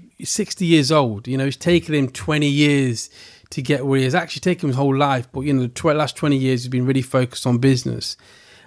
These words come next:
And he says the knowledge is always out there. The right knowledge, you've gotta put the effort to find it, read a book. And he goes, I often say to people, "Right, read, read a book, read this book or read that book." And they always say, "Well, I don't like reading." Well, then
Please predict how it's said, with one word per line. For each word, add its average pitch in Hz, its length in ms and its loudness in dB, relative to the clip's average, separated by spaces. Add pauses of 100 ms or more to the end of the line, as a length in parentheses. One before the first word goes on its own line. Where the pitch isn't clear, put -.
And 160 140 2
he 214 100 6
says 196 200 -2
the 180 80 0
knowledge 208 340 2
is 175 140 -2
always 170 220 2
out 185 200 0
there. 143 80 0
The 131 140 -2
right 165 320 2
knowledge, 151 400 2
you've 131 160 -6
gotta 147 220 0
put 165 180 -6
the 160 140 4
effort 143 260 -6
to 131 100 -12
find 151 400 0
it, 151 240 -2
read 143 340 -2
a 143 40 2
book. 147 480 2 (460)
And 151 100 0
he 160 80 2
goes, 160 180 4
I 170 300 -2
often 175 300 0
say 165 140 0
to 151 60 0
people, 147 180 -2
"Right, 147 180 2
read, 160 320 2
read 151 240 2
a 143 40 4
book, 131 380 -2
read 143 240 0
this 151 140 0
book 131 320 -4
or 127 80 -2
read 135 180 0
that 143 220 2
book." 127 160 -6
And 131 100 -2
they 139 60 0
always 139 180 0
say, 139 100 -4
"Well, 135 100 -2
I 135 40 0
don't 143 140 0
like 139 140 0
reading." 135 360 2
Well, 143 100 0
then 156 220 2